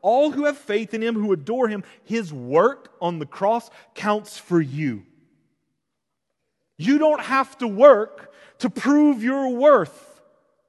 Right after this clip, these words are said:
Christ has done all the work for us, and his work is not a waste. He has redeemed us and freed us in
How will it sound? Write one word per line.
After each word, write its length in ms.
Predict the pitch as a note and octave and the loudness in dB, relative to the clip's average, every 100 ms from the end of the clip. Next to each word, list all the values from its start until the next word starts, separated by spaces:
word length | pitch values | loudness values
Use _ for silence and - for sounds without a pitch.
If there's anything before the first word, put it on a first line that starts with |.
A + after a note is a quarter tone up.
| _ _ _ _ _ _ _ _ _ _ _ | _ _ _ _ _ _ _ _ _ _ _
Christ 680 | - - C#4 C#4 C4+ - - | -14 -4 -2 0 -2 -6 -8
has 180 | B3+ | -8
done 220 | F3+ C4 C4 | -4 -4 -4
all 500 | - B3+ C#4 C#4+ C#4+ | 0 4 6 6 6
the 140 | C#4 | 0
work 600 | A#3+ A3+ B3 A#3+ - _ | 2 4 4 -2 -20 _
for 460 | - D4 D4 C4+ F#3+ | -4 2 4 4 2
us, 480 | D#3+ C#3 - _ _ _ _ _ | -2 -4 -16 _ _ _ _ _
and 180 | F#3+ A3 | -6 -4
his 240 | A3+ B3+ | -2 -4
work 580 | A#3+ C4 C#4+ C4 C4 - - - | -2 6 8 6 4 -10 -20 -12
is 180 | B3 A3+ | -8 -6
not 540 | A#3 C4 C4 B3+ - - _ _ _ | -2 0 0 -2 -6 -20 _ _ _
a 80 | C4+ | 0
waste. 760 | C#4+ D4+ C#4+ A3+ - - - - _ _ _ _ _ _ _ _ _ - | 2 4 2 -2 -10 -16 -18 -20 _ _ _ _ _ _ _ _ _ -4
He 120 | B3+ | -2
has 180 | C#4+ A#3+ | -2 -6
redeemed 580 | C4 G3 C4+ E4 C#4+ | -8 -4 -2 -2 -2
us 240 | A3 A#3 - - | 0 -2 -6 -8
and 160 | B3 | -8
freed 520 | A3 - A#3 D4+ D#4+ | -10 -14 -8 -4 -4
us 320 | B3 G#3+ A#3 - | -4 -6 -8 -8
in 180 | D4 | -12